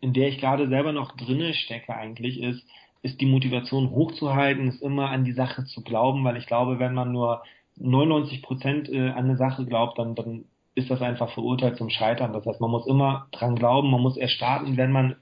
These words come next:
sich zu hundert Prozent sicher ist, dass es funktioniert, weil ansonsten kann man sich nicht täglich motivieren, weil es ist einfach eine,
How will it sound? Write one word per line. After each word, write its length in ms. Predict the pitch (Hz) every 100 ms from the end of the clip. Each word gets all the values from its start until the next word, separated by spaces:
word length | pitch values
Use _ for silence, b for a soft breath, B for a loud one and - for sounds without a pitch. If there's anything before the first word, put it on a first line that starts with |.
| _ -
sich 280 | 123 127 -
zu 80 |
hundert 340 | 131 131 151 139
Prozent 320 | - 123 120
sicher 260 | 131 131 123
ist, 160 | 120
dass 80 | 123
es 140 | 113 -
funktioniert, 560 | 120 - 120 139 135 B B B B _ 127
weil 140 | 120
ansonsten 480 | 123 123 127 131 131
kann 180 | - 135
man 100 | 127
sich 100 | 123
nicht 160 | 127
täglich 300 | - 127 120
motivieren, 560 | 123 - 113 113 123 120
weil 140 | 107
es 120 | 107
ist 120 | 131 135
einfach 280 | 135 131
eine, 260 | 135 131